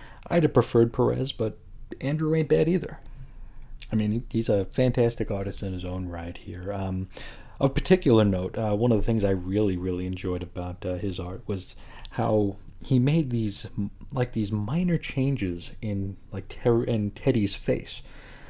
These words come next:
As he was spiraling deeper and deeper into his addiction, it seemed like with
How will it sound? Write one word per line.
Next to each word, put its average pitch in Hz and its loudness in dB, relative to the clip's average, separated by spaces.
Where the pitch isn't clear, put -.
As 117 4
he 117 4
was 107 2
spiraling 120 0
deeper 143 -2
and 127 4
deeper 120 2
into 110 4
his 98 2
addiction, 101 0
it 123 -4
seemed 151 4
like 123 2
with 113 0